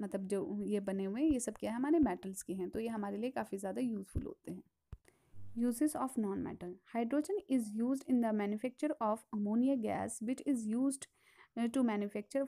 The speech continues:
fertilizers such as urea and ammonium sulfate। देखो, जो हाइड्रोजन होता है, वो,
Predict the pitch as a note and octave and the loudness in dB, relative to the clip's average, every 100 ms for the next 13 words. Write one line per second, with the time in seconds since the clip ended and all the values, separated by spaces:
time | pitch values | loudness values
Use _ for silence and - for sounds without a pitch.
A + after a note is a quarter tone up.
0 | G#3+ F#3+ G3 F#3+ F#3 B3 C4 G#3 G3 G#3+ | 0 -2 -2 -2 -2 -2 0 -2 0 -2
1 | A#3+ G#3+ A3 A3 G3+ G3 G#3+ - G#3+ G#3 | -2 0 0 2 0 -2 -4 -4 -4 -4
2 | - A3+ A3 G#3+ G3+ G#3 A#3+ C4+ - _ | 0 2 4 2 0 0 -2 -4 -8 _
3 | _ _ _ _ _ - _ _ A3+ A3+ | _ _ _ _ _ -20 _ _ 4 6
4 | G#3+ G3 F3 F3 - A3 C#4+ D#4 D4 A#3 | 6 4 4 2 -4 0 4 6 6 6
5 | A#3+ C4 D#4+ C#4+ G#3+ A#3+ D4+ C#4 C4 | 4 8 8 8 4 2 2 4 2